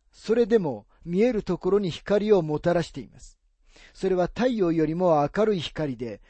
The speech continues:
稲妻のように光り輝いていました。ヘブル十二章の二十九節には、「私たちの神は焼き尽くす火です。」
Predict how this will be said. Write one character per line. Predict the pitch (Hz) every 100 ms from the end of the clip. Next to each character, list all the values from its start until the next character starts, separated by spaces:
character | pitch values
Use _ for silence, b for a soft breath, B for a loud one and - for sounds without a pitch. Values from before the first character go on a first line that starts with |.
| b b
稲 | 175 220 233
妻 | 240 233
の | 220 214
よ | 226 185
う |
に | 170 175
光 | - 196 190
り | -
輝 | 143 151 180 165
い |
て | -
い | 175
ま | 107
し | -
た。 | - _ _ _ _ _ _ _ _ _ _ _ _ _ _ _
ヘ | 196
ブ | 180
ル | 170 147
十 | 190 190
二 | 202
章 | - 165
の | 170
二 | 185
十 | 170 175
九 | 151 208
節 | 185 151 143
に | 143
は、 | 135 202 208 b b
「私 | b 170 240 240
た | - 214
ち | 170
の | 170
神 | - 226 208
は | 175 156
焼 | 139 147 -
き | -
尽 | -
く | -
す | - 185
火 | 170
で | 127
す。」 | - -